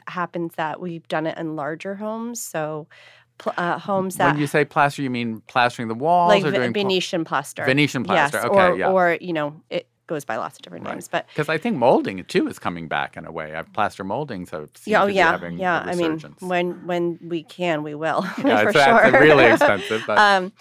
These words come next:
Speaker 1: but we have been doing, we recently completed a project, and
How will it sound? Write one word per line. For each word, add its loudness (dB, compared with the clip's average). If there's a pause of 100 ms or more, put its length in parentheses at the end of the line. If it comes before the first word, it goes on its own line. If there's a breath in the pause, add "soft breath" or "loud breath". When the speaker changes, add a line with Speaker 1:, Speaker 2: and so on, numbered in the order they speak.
(260 soft breath)
Speaker 1:
but 4
we -2
have -2
been -2
doing, -2
we -4
recently -2
completed -8
a -8
project, -6
and -6